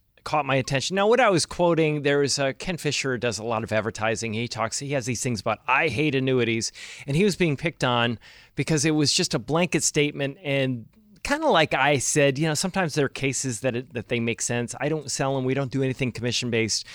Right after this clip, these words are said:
So we don't sell 'em. We don't have a dog in the fight. But, you know, I talked, uh, a little bit about that,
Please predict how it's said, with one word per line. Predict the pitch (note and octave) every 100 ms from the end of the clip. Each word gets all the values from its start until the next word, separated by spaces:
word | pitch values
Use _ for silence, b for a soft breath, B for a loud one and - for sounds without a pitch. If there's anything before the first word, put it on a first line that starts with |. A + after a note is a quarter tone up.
| B B
So | - D3
we | E3
don't | G3+
sell | - D3 C#3
'em. |
We | C3
don't | C#3+
have | B2+
a | A2
dog | G#2+ G#2
in | G2
the | F2+
fight. | F#2+ F#2+ - B B B B B B
But, | - D3 C3+ C4+
you | E3+
know, | E3 C#3+
I |
talked, | - D3+ D#3 - D3+
uh, | C3 A#2+ B2+ _ -
a | C#3
little | C#3+ C3+
bit | C3+
about | A#2+ B2+ A#2+ -
that, | C3 A#2 B2